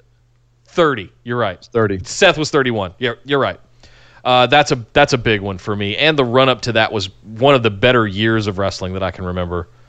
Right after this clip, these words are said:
Speaker 1: Uh, as much as they just kept, if you guys loved the Ko-, Kofi screw over earlier this year, Daniel Bryan going through that whole thing and Occupy Raw and all of the things that led to Daniel Bryan's
Speaker 2: Ooh.
Speaker 1: comeuppance were
Speaker 2: You know
Speaker 1: big.
Speaker 2: another one that, like,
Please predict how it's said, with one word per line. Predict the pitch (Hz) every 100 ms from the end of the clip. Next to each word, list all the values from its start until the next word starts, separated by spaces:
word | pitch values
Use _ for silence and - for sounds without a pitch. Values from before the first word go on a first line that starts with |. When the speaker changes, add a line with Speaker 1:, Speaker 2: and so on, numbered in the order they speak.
| _
Speaker 1:
Uh, | - 104
as | 104 104
much | 127 117
as |
they | 113
just | 113 107
kept, | 120 - 98
if | 107
you | 147
guys | 147 123
loved | 135 120
the | 107
Ko-, | - - 139 139
Kofi | - 151 135 107
screw | - 110 104 101
over | 92 92 - - - - -
earlier | 110 107 104 95
this | 98 -
year, | 101 98
Daniel | 85 110 117 104
Bryan | 110 117 110 98
going | 107 101
through | - 107
that | 104 -
whole | 107 98
thing | 110 104 101
and | 95 92 - -
Occupy | 127 120 - - 117 110
Raw | 104 113 110 113
and | 107 101
all | 120 131
of | 110
the |
things | 98 117 110
that | 104 95
led | 107 98
to |
Daniel | 98 101 98
Bryan's | 95 104 101 90 85 - 147
Speaker 2:
Ooh. | 147 143 117
Speaker 1:
comeuppance | 104 101 101 92 - - _ -
were | 98
Speaker 2:
You | 131
know | 151
Speaker 1:
big. | 156
Speaker 2:
another | 139 147
one | 147 151
that, | 131 113
like, | 117 113